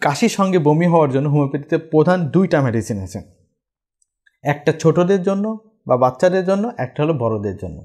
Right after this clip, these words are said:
কাশির সাথে বমির প্রথম যে মেডিসিন, সেটা হলো মেফাইটিস। তাহলে চলুন জেনে নিই মেফাইটিসের লক্ষণগুলো কী। কাশতে কাশতে বমি করে দেয়, কাশতে কাশতে বমি করে দেয়, বিশেষ করে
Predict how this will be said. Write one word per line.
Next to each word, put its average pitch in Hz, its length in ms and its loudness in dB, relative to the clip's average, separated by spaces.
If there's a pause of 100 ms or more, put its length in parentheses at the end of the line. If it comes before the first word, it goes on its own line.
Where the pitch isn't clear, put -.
(120)
কাশির 165 300 0
সাথে 180 360 0
বমির 151 440 0 (180)
প্রথম 151 280 -2
যে 175 100 2
মেডিসিন, 127 380 -2
সেটা 139 220 -4
হলো 165 140 2
মেফাইটিস। 131 600 -2 (200)
তাহলে 175 180 2
চলুন 196 260 2
জেনে 175 200 2
নিই 220 100 0
মেফাইটিসের 165 640 0
লক্ষণগুলো 127 500 -2
কী। - 140 -16 (220)
কাশতে 147 320 -2
কাশতে 202 320 0
বমি 160 260 2
করে 113 200 -4
দেয়, 95 120 -8 (3250)
কাশতে - 300 -2
কাশতে 196 460 -2
বমি 143 220 2
করে 113 160 0
দেয়, 107 180 -4
বিশেষ 233 420 2
করে 226 180 2